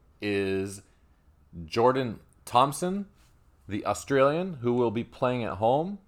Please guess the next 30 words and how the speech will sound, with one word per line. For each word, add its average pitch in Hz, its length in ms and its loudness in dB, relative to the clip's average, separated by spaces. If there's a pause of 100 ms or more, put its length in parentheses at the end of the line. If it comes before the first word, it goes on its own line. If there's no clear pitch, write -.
(160)
and 101 640 -4
I'm 95 140 -2
sure 110 200 -6
he's 107 140 -4
gonna 107 140 -6
be 113 100 0
excited 107 300 2
to 98 80 -2
play 110 200 2
at 95 80 4
home. 110 200 2 (340)
He's 139 280 -2
playing 123 540 -2 (1300)
the 95 120 0
Frenchman, 117 640 -2
Pierre 120 580 2
Hughes 127 460 0 (100)
Herbert. 110 580 6 (460)
He's - 80 -10
had 92 120 2
a - 20 0
lot 104 140 6
of 120 60 -2
success 123 360 -2
in 113 120 -4
doubles, 120 520 4 (120)
particularly 120 440 -4
with 101 160 -2
Nicolas 123 540 0
Mahut, 95 540 2